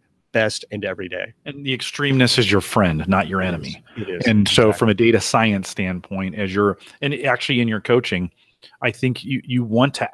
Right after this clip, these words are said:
Speaker 2: ask the extreme questions because it
Speaker 1: Mm-hmm.
Speaker 2: allows you, again, it allows you to sort the answers.
Speaker 1: Yeah.
Speaker 2: Otherwise, you're not really getting to the truth.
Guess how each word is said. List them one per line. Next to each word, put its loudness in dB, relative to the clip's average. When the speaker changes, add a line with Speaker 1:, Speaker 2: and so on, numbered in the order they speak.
Speaker 2:
ask -4
the -2
extreme -6
questions -8
because -2
it 2
Speaker 1:
Mm-hmm. -2
Speaker 2:
allows 2
you, -8
again, -4
it -8
allows 0
you -2
to -2
sort 0
the -4
answers. -6
Speaker 1:
Yeah. -20
Speaker 2:
Otherwise, 6
you're -10
not -8
really -6
getting -8
to -20
the -20
truth. -20